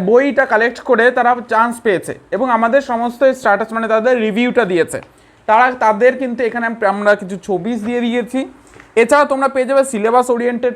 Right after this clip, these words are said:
প্রত্যেকটা চ্যাপ্টারের, প্রত্যেকটা অধ্যায়ের কিন্তু তোমরা প্রশ্ন, এবং প্রচুর প্রশ্ন আছে যে, আহ, প্রশ্নগুলো নবোদয় এন্ট্রান্স এক্সাম সিলেবাস আদলে তৈরি। মানে, নবোদয় এন্ট্রান্স এক্সামে লাস্ট, আহ, দু হাজার চব্বিশ পঁচিশ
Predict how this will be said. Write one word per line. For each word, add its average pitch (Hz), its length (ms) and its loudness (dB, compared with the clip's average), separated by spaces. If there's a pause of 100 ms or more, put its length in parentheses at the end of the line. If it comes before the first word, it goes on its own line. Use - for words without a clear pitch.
প্রত্যেকটা 262 540 -2
চ্যাপ্টারের, 233 500 2 (160)
প্রত্যেকটা 254 680 0 (180)
অধ্যায়ের 240 440 -2
কিন্তু 220 260 -6 (120)
তোমরা 208 200 0
প্রশ্ন, 226 380 0 (520)
এবং 311 140 -2 (120)
প্রচুর 294 300 2 (100)
প্রশ্ন 277 240 0 (140)
আছে 277 140 -4 (100)
যে, 240 80 2
আহ, 214 440 0
প্রশ্নগুলো 233 400 -2 (100)
নবোদয় 226 380 4
এন্ট্রান্স 247 300 -4
এক্সাম 247 300 -2 (220)
সিলেবাস 254 400 2 (180)
আদলে 185 300 0
তৈরি। 127 200 -4 (120)
মানে, 180 180 -6
নবোদয় 226 300 2
এন্ট্রান্স 233 320 -4
এক্সামে 233 300 -2 (500)
লাস্ট, 240 360 2
আহ, 202 460 -2
দু 220 120 -4
হাজার 240 160 -2 (220)
চব্বিশ 208 380 -2
পঁচিশ 240 220 -2